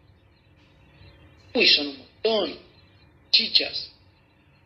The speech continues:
¿Saben por qué terminaron? O sea, ¿saben por qué se graduaron? Porque aguantaron. Porque el día que dijeron, "Quiero tirar todo por la ventana", tengo que hablar mejor, voy a hablar mejor.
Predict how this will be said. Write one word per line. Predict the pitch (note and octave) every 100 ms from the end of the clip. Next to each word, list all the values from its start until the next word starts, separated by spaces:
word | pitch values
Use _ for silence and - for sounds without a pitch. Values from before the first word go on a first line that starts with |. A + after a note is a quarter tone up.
| _ _ -
¿Saben | A3+ A3+
por | F#3 F3
qué | G3
terminaron? | G3 F3+ F3+ G#3+ G#3 D#3+
O |
sea, | D#3
¿saben | D#3+ G3 F#3+
por | E3+ D3+
qué | -
se | - D#3+
graduaron? | D#3 D#3 F3+ G#3+ G#3+ D#3+ - - - _ -
Porque | F3+ F3 F3+ F3 F3 - - - _ -
aguantaron. | F3 F#3 F3+ F3+ G#3 E3+ C#3+ C3+ - - _ _ _
Porque | F3 F3+ F#3+
el | G#3+
día | B3 A#3
que | G#3
dijeron, | G3+ A3 A3+ G#3+ A3
"Quiero | A3+ G#3
tirar | - F3 F#3 F#3 -
todo | F#3+ F#3 F3+ F3+ - - - _ _ - _ _ _ _ _ _
por | D#3+ D#3+
la | D#3
ventana", | D3 D3 D3 F#3 D#3 D#3 D#3
tengo | - C#3+
que |
hablar | C#3 C#3 C#3+
mejor, | C#3 - C#3
voy | C3
a | D3
hablar | D3 D3
mejor. | - -